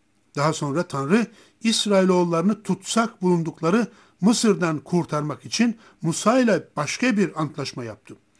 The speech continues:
Bu antlaşma da iyi bir antlaşmaydı. Ve Tanrı onlara söz verdiği gibi onları Mısır'dan ve Mısırlıların elinden kurtardı.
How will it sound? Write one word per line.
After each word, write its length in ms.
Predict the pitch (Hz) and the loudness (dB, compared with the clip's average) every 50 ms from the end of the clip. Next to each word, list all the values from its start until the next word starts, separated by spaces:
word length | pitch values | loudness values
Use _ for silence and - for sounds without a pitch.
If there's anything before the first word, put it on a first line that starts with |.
| - _ _ _ _ _ _ _ _ _ _ _ - | -20 _ _ _ _ _ _ _ _ _ _ _ 0
Bu 140 | 214 285 269 | 2 2 4
antlaşma 560 | 220 190 202 - 175 160 - - 202 247 214 | 2 0 0 0 -2 -2 0 2 2 2 2
da 140 | 233 175 - - | 0 -2 -2 -2
iyi 220 | 175 170 175 160 | -2 0 0 0
bir 180 | 160 156 147 139 | -2 -2 -4 -6
antlaşmaydı. 600 | 135 - - 139 127 - - 127 113 110 104 - - _ _ _ _ _ _ _ _ _ _ - | -8 -6 -6 -8 -8 -6 -6 -8 -8 -8 -10 -14 -20 _ _ _ _ _ _ _ _ _ _ -10
Ve 140 | 139 120 - | -10 -10 -6
Tanrı 420 | - 147 147 147 139 139 175 220 | -2 -2 0 0 0 2 0 0
onlara 760 | 247 - 160 151 147 143 139 135 131 131 170 202 220 208 - _ _ _ _ _ _ | 0 0 -2 -2 -2 -2 -2 -2 0 2 4 4 4 2 -2 _ _ _ _ _ _
söz 460 | - - - 202 214 226 208 147 151 | -14 -2 2 4 4 4 4 2 0
verdiği 360 | 160 156 135 127 151 151 139 | -2 -2 -2 -2 -4 -4 -4
gibi 440 | 117 127 120 131 185 233 262 240 - _ _ _ _ _ - | -6 -8 -2 2 4 4 4 2 -2 _ _ _ _ _ -4
onları 380 | 156 151 151 143 143 143 147 135 | -2 -2 -2 -2 -4 -4 -4 -2
Mısır'dan 600 | 139 175 180 - - 160 135 120 120 131 117 101 - _ _ _ _ _ _ _ _ _ - | -2 -2 -2 -2 -2 -4 -4 -2 -4 -4 -4 -6 -10 _ _ _ _ _ _ _ _ _ -8
ve 60 | 139 | -4
Mısırlıların 720 | 135 147 180 175 - 190 170 147 139 139 143 143 143 139 139 - | -2 0 0 0 2 0 0 -2 -2 -2 -2 -2 -4 -4 -6 -8
elinden 500 | 143 135 131 123 123 151 175 202 208 190 - _ _ _ _ _ | -6 -6 -6 -4 0 0 2 2 0 -2 -6 _ _ _ _ _
kurtardı. 540 | _ - 139 127 110 - - 117 110 107 - | _ -12 -12 -12 -10 -12 -14 -14 -14 -16 -20